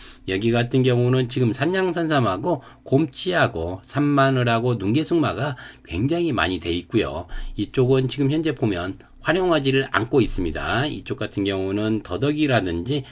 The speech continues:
도라지를 심어도 상당히 좋을 것 같습니다. 그 점을 참조해서 보시고요.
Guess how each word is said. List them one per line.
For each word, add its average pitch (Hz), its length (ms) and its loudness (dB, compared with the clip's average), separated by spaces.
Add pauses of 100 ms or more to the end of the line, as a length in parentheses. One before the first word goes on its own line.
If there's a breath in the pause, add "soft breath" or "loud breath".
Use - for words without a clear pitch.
(140)
도라지를 147 520 -2
심어도 151 540 -2 (160 loud breath)
상당히 160 640 -4
좋을 90 260 -6
것 92 120 -6
같습니다. 82 720 -4 (200 loud breath)
그 - 120 -16
점을 87 260 -4
참조해서 135 480 -2
보시고요. 95 560 -4